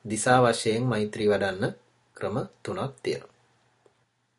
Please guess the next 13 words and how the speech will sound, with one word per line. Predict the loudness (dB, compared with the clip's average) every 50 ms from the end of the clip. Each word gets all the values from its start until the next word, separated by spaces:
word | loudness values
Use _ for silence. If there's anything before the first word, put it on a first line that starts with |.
| _ _ _ _ _ _ -2
සීමා | 2 4 6 6 6 8 8 10 10
රහිතව | 12 12 10 10 8 4 4 8 10 10 10 10 8
මෛත්‍රී | 8 6 4 4 2 0 4 8 10 12 12
වඩන | 12 12 10 10 8 6 4 4
ක්‍රම | 4 4 4 4 2
පහක් | 2 2 2 4 2 0 0 -2 _
තියෙනවා. | -4 -4 -2 -2 -4 -8 -16 _ _ _ _ _ _ _ _ _ _ _ _ _ _ _ _ _ -4
සීමා | -2 2 4 6 4 6 4 4 2 2 2
සහිතව | 2 2 4 4 4 6 6 6 10 10 10 12 12 12 12
මෛත්‍රී | 12 10 6 4 2 2 2 6 8 10 10
වඩන | 10 10 8 6 4 4
ක්‍රම | 4 4 4 4
හතක් | 2 4 2 4 8 8 8 8